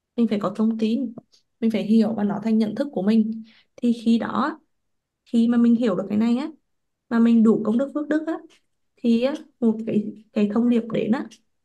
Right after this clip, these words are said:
mình sẽ khởi tạo được tánh không. Tức là thông tin này nó sẽ tràn qua năng lượng này. Và lúc ngay lập tức mình nhận được sự an vui.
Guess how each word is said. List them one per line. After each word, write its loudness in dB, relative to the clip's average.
mình 2
sẽ -2
khởi -2
tạo -2
được -4
tánh -8
không. -2
Tức -2
là 2
thông 2
tin 4
này 2
nó 2
sẽ -4
tràn 0
qua 2
năng 0
lượng 0
này. 2
Và 0
lúc 4
ngay 2
lập 2
tức -2
mình 6
nhận 6
được 4
sự -6
an -2
vui. 0